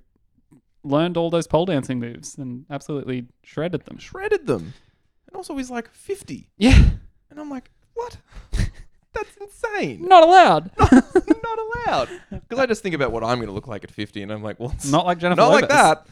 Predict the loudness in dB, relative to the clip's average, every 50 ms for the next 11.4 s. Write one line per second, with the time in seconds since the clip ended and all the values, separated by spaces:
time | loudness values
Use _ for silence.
0 | -20 -20 -20 _ _ _ _ _ _ -10 -8 -8 -8 -10 -12 -18 -20 -20 _ _
1 | _ _ _ -20 _ -20 -20 -20 _ -20 -20 -20 -20 -20 -18 -18 -16 -16 -18 -20
2 | -20 -20 _ _ _ _ _ -8 -2 0 0 0 -2 -4 -10 -16 -14 -12 -12 -6
3 | 2 4 6 6 8 8 6 6 4 0 -4 _ _ -18 -16 -16 -12 -10 -6 -4
4 | -4 -4 -4 -6 _ _ _ _ _ _ _ -8 -6 -6 -6 -6 -8 -12 -12 -14
5 | -14 _ -14 -2 0 2 4 4 4 4 2 -2 2 2 2 2 2 0 0 0
6 | 0 0 2 2 0 0 -4 -4 -6 -8 -10 -10 -8 -10 -10 -10 -14 -16 -14 -14
7 | -10 -10 -12 -12 -12 -16 -16 _ -20 _ -10 -8 -8 -8 -8 -2 2 2 2 2
8 | 0 -4 -6 2 2 2 2 2 0 -2 -2 0 0 0 0 0 -2 -6 -10 -14
9 | -8 -2 2 4 4 4 4 4 0 -2 -2 -2 -6 -6 -4 0 0 2 0 0
10 | -2 -6 -8 -8 -10 -12 _ -10 -10 -10 -8 -10 -14 -14 -8 -2 0 2 4 4
11 | 2 2 0 -2 -6 -6 -6 -12